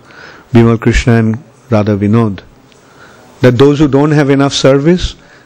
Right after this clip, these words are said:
in the temple, let them go out and distribute books. In this way, you, you serve Chaitanya Mahaprabhu's mission. Huh?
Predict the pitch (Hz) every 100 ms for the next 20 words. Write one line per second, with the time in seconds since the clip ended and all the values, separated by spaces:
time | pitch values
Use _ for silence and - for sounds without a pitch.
0 | _ _ 127 131 127 131 131 165 151 127
1 | 123 127 117 113 117 110 110 101 - 104
2 | 95 95 - 87 - - - - - -
3 | - - - - 135 131 147 185 - 165
4 | 151 147 113 160 131 - 143 151 143 -
5 | 120 123 117 110 101 104 101 95 98 -
6 | - _ - 104 - - - - - -
7 | - - - - - - - - - -
8 | - - - - - 113 113 120